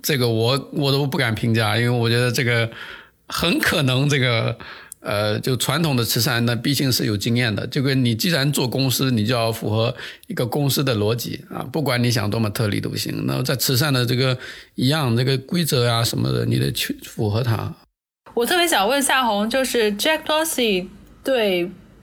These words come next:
Speaker 2: 这个比特币的关注，对你们这个行业的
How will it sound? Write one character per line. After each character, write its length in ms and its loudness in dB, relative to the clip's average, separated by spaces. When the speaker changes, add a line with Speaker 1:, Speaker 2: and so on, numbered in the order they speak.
Speaker 2:
这 140 0
个 100 0
比 140 -4
特 100 0
币 120 0
的 100 0
关 320 0
注， 300 0
对 580 0
你 120 0
们 300 -4
这 100 -2
个 100 0
行 240 -2
业 240 0
的 400 -2